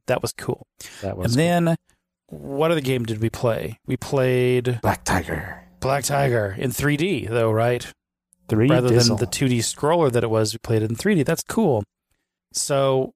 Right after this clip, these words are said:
Speaker 1: now for the gate, we're playing another game, and as it turns out, it's not just another game, it's another screen flicks.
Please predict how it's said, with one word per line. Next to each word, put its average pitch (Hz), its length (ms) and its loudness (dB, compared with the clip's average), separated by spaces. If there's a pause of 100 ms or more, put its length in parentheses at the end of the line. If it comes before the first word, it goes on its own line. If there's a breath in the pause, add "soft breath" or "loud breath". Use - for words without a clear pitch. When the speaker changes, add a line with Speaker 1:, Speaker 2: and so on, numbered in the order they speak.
(120)
Speaker 1:
now 196 540 2
for - 420 -2
the 143 160 -2
gate, 131 540 0 (260)
we're 131 360 0
playing 131 440 2
another 147 260 4
game, 113 420 -4 (260)
and 120 600 0 (380)
as 127 140 0
it 120 60 -10
turns 135 300 0
out, 208 240 2
it's 117 120 -6
not 185 140 2
just - 220 -4
another 127 240 2
game, 135 600 0 (280)
it's - 160 -4
another 156 200 2
screen 214 380 0
flicks. - 520 -6